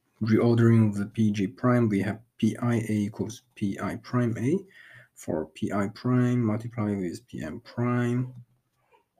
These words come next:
is divisible by P one, and so one of the factors, say P one prime. Okay, I see here, no problem. This is not assumption because you're taking all those P I primes, not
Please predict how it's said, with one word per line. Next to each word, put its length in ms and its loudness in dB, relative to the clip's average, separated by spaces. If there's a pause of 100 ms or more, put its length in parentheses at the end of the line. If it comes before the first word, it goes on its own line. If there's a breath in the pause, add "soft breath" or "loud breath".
(140)
is 120 -4
divisible 460 -2
by 220 -2
P 200 -10
one, 400 -6 (200)
and 540 -4
so 340 -6
one 240 -2
of 100 -4
the 60 -10
factors, 1160 -4
say 260 -10
P 240 -10
one 400 -10
prime. 800 0 (580 loud breath)
Okay, 260 0 (460)
I 60 -2
see 320 2
here, 480 4
no 160 0
problem. 320 0
This 220 -10
is 40 -20
not 180 -2
assumption 440 -4
because 320 -6
you're 100 -6
taking 400 -2
all 180 -4
those 200 -4
P 160 -4
I 60 -6
primes, 580 0
not 180 -6